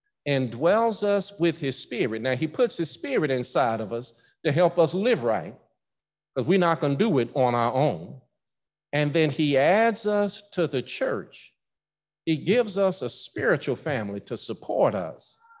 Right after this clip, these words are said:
to help us run this race that we call life.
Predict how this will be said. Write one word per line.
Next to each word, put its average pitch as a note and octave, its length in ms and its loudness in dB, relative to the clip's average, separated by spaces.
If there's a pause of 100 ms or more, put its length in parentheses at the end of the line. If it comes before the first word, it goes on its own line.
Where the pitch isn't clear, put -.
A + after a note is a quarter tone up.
(380)
to D3 120 4
help G#3+ 440 0
us G3+ 240 2
run D#3 420 0
this B2 240 -2
race A2+ 540 -4
that A#2 160 -2
we B2 160 -4
call A#2+ 260 0
life. F2+ 400 -8